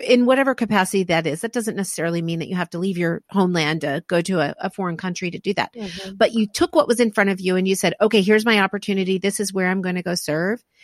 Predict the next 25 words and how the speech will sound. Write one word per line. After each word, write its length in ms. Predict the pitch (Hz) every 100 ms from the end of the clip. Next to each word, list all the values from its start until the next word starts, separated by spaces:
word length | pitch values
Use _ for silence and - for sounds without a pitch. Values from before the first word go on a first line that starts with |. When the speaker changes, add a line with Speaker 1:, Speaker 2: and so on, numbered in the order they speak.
| - - -
Speaker 1:
That, 240 | 202 - - _
that 220 | - 262 349
whole 240 | - 381
time 420 | - 262 226 175
that 140 | 165 -
you're 140 | 202
serving, 420 | - 214 190 175
you're 100 | 185
still 280 | 226 - 294
being 240 | 269 277 240
fulfilled, 640 | 208 - 180 196 196 180
you're 120 | 185
still 300 | 185 - 240
engaging, 500 | 233 208 180 185 202
you're 120 | 190
still 240 | 196 - 262
using 320 | 233 220 208
your 180 | 190 180
gifts. 480 | 190 185 - - - _ _ _ _ _ -
But 100 | 226
that 200 | 247 311
whole 200 | - 349
time 480 | - 202 202 302 330 _ _ _ _ _ _ _ _ _ _ -
was 260 | 214 214
like, 440 | 208 202 190 -